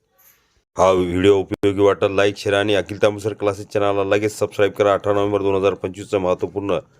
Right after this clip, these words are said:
परिपत्रक समायोजनाबाबत आपण पूर्ण माहिती बघितलेली आहे. हे परिपत्रक अखिल तांबुसर क्लासेस चॅनलवर च्या डिस्क्रिप्शन बॉक्समध्ये लिंक, तिथून डाउनलोड करू शकता.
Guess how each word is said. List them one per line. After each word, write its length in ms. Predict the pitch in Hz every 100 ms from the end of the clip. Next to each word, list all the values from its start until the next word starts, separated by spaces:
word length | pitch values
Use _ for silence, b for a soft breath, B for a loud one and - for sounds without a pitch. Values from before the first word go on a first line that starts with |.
| b b b b -
परिपत्रक 640 | 90 98 101 92 107 101 -
समायोजनाबाबत 1000 | - 92 95 98 98 98 95 92 92 98 - _ -
आपण 220 | 82 98
पूर्ण 220 | 98 95
माहिती 320 | 98 95 95
बघितलेली 580 | 92 92 80 85 98 95
आहे. 180 | 92 92
हे 60 |
परिपत्रक 640 | 87 92 90 90 95 90 87
अखिल 180 | 90 90
तांबुसर 380 | 95 95 95
क्लासेस 320 | 87 90 87 87
चॅनलवर 440 | 90 87 90 87 - _ _ b b b b b b -
च्या 100 | 101
डिस्क्रिप्शन 520 | 92 92 - 101 101
बॉक्समध्ये 420 | 98 87 98 92 92
लिंक, 180 | 92
तिथून 220 | 95 95 95
डाउनलोड 340 | 92 95 92
करू 140 | 90
शकता. 360 | 90 95 - 82